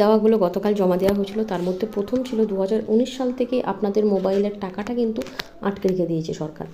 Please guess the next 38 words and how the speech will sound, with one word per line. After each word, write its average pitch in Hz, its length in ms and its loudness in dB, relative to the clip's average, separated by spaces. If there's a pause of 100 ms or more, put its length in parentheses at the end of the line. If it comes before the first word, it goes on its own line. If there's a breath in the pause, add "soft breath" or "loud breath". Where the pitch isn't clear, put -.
(260 loud breath)
দু 208 120 4
হাজার 226 220 4
উনিশ 233 200 6
সাল 240 180 0
থেকে 226 220 0
সেন্ট্রাল 208 300 2
গভর্নমেন্ট 208 420 2
থেকে 214 120 -4 (100)
অর্ডার 180 240 2
হলেও 220 240 2
সেই 185 180 -2
টাকা 170 200 -6
কিন্তু 208 220 0
আপনারা 208 260 -4
পাচ্ছেন 233 360 0
না। 165 60 -8 (580 loud breath)
দু 208 220 4
নম্বর 262 220 0 (100)
দাবি 202 240 6
হচ্ছে 202 260 0 (520 loud breath)
সেন্টারে 240 420 2
যে 254 60 0 (120)
চালগুলো 196 400 2 (160)
পৌঁছাচ্ছে 190 480 2 (100)
সেগুলো 202 240 0 (160)
ওজন 220 240 2 (200)
ছাড়াই 214 320 -2
কিন্তু 240 260 0
পৌঁছাচ্ছে, 180 440 -2
সঠিকভাবে 233 440 -2 (160)
ওজন 220 180 4 (100)
করে 214 180 2
যাতে 185 200 -4
সেন্টারে 180 400 -2
পৌঁছায় 170 320 -6 (540 loud breath)
সেই 247 180 6
দাবিটা 202 300 2
ছিল। 208 100 0